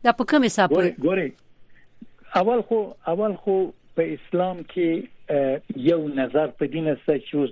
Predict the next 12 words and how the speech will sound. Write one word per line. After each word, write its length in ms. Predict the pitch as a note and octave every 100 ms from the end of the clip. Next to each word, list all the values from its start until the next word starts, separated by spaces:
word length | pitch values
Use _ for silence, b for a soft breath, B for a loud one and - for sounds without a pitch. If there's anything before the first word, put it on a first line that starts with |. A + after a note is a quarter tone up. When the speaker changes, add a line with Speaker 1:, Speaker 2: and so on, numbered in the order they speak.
| A#2
Speaker 2:
دا 100 | C3 B2 -
څلور 260 | B2+ D#3
مذاهب 420 | C3 B2 B2+ C3+ D3
دي، 140 | C3+
هغه 240 | B2+ A#2 A2
جعفري 520 | G#2 A#2+ - C3+ D3+
هم 80 | C3+
چې 100 | B2+
اضافه 300 | A2+ A2+ - -
شوی 200 | D3 A#2+ -
پنځه. 340 | G#2+ G#2 A#2+ - -
Speaker 1:
ام. 240 | F3 D#3